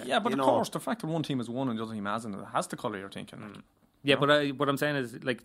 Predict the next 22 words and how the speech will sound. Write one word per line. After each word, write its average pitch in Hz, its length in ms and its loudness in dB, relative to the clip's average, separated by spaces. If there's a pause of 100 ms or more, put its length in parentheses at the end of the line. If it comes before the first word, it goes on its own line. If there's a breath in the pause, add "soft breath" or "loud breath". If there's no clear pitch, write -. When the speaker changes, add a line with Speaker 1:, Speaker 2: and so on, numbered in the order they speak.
Speaker 3:
you 135 120 0
know, 113 60 -2
the 110 120 -4
reality 147 360 4
of 123 180 2
the 120 80 -4
past 123 320 2
stuff, - 340 -8 (140)
i-, - 40 -12
i-, - 220 -10 (280)
you 127 160 -4
know, 107 320 -6
I 127 140 -6
think 123 360 -8 (540)
the 113 80 -12
drawn 120 340 2
match 110 260 -2
is 104 200 -10
a 101 80 -10
closer 113 440 -4
reflection 104 480 -8
of 98 100 -14